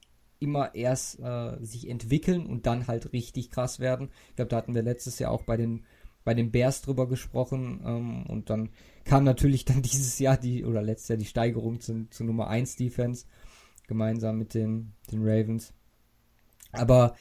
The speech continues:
da halt das große Problem, du holst dann halt mit Joe Dineen einen undrafted, äh, der, der auch gut hätte gedraftet werden können, undrafted Rookie dazu. Ähm, du hast, äh, Justin Hollins, der,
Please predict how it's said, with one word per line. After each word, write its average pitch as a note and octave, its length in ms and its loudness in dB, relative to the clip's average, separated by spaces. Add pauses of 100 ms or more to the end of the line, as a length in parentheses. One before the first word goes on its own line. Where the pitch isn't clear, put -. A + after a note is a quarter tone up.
(300)
da A2 100 6
halt A#2 120 6
das A2+ 160 2
große A2 260 2
Problem, A2 360 4
du A2 80 6
holst A#2 200 4
dann A2+ 80 4
halt A2 120 2
mit G#2+ 160 -2
Joe A2+ 140 6
Dineen D3 520 6 (460)
einen A#2+ 120 -4
undrafted, B2+ 760 6
äh, B2 300 2
der, A2 320 4
der - 160 -2
auch - 120 -6 (160)
gut C3+ 200 4
hätte A#2+ 200 8
gedraftet B2+ 520 6
werden A#2+ 300 4
können, B2 320 4 (500)
undrafted A2+ 460 2
Rookie A#2+ 240 6
dazu. A2+ 580 4
Ähm, G#2+ 400 2
du G#2+ 140 6
hast, - 380 4
äh, A2+ 280 4
Justin B2 420 8
Hollins, D3+ 420 8
der, A#2 380 6